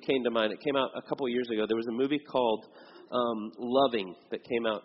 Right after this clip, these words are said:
a couple years ago. And it was about a guy named Richard Loving and his wife, Mildred. And Richard met Mildred when they were children, right? They became best buddies growing up as kids.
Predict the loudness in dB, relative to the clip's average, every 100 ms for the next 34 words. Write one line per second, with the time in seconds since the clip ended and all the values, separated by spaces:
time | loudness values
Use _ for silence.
0 | -10 -6 -6 -4 -4 -4 -4 -8 -10 _
1 | _ _ _ _ _ -14 -6 -2 0 2
2 | 2 2 2 2 0 2 0 0 -4 -2
3 | 0 0 0 -4 -8 -20 -20 -20 _ -2
4 | 0 -4 -4 -2 2 2 0 -6 -8 -2
5 | 2 0 -2 -6 -6 -14 -20 _ _ _
6 | _ _ _ _ _ _ _ _ _ 4
7 | 6 6 6 2 4 4 4 6 6 8
8 | 4 4 4 4 2 2 2 2 2 -6
9 | -10 -20 -20 _ _ -4 -2 -2 -2 2
10 | 2 2 4 4 4 -8 -20 -2 4 6
11 | 4 0 -8 -20 -10 0 2 4 2 2
12 | 0 -4 -8 -8 -4 2 2 2